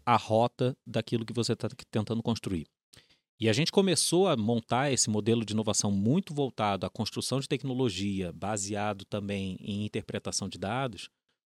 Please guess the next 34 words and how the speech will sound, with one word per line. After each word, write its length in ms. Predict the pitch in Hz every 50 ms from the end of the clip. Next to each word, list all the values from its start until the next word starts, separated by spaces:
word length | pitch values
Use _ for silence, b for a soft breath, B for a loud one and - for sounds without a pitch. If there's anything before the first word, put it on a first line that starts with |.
| _ - -
é, 360 | 104 95 92 92 92 92 92
mas 180 | 98 107 113
chegou 200 | - - 131 131 139
um 20 |
determinado 480 | 143 139 - 143 131 135 131 131 131 135
momento 340 | 135 131 120 123 131 131 -
que 60 | 139
a 40 | 127
gente 160 | 131 131 -
falou, 300 | - 127 120 117 110 101 _ _ _ _ _ _ _ _ _ _ _ -
"Pra 180 | - - - - _ -
essa 600 | - 139 160 196 202 - - - - - 117 98 - _ -
tecnologia 580 | - 117 - 120 117 113 113 107 95 95 107 117
especificamente, 1000 | 117 - - 110 - - 113 101 - - 92 92 101 113 131 139 - - - - _ _ _ _ _ _ _ _ _ -
é, 240 | 120 117 113 107 107
talvez 380 | - - 143 123 131 139 135
não 80 | 151 151
faça 300 | - - 143 131 - 139
sentido 760 | - - 165 160 - - - 127 127 131 127 139 143 147 - _
eu, 240 | - 127 123 127 - -
eu 160 | - 120 113 - _ _
testar 680 | - 143 139 - - - - - 113 107 117 - - _ _ _ _ _ _ _ _ _ _ _ _ _ _
isso 380 | - 120 113 123 - - 131 - -
internamente." 760 | 123 120 117 - 120 113 117 123 117 101 87 82 - - - _ _ _ _ _ _ _ _ _ _ _ _ _ _ _ _ _ _ _ _ _ _ _ _ _ _ _ _ _ _ _ -
Um 80 | 131
exemplo 320 | 135 120 120 139 143 - 135
fácil 460 | - - - 127 123 113 107 - -
da 80 | 104 104
gente 260 | 95 110 107 101 -
dar 320 | 98 95 104 120 139 139 120
é 40 |
quando 240 | - - 117 117 117
você 240 | 117 117 - - 120
olha, 420 | 110 107 107 107 104 107 104 101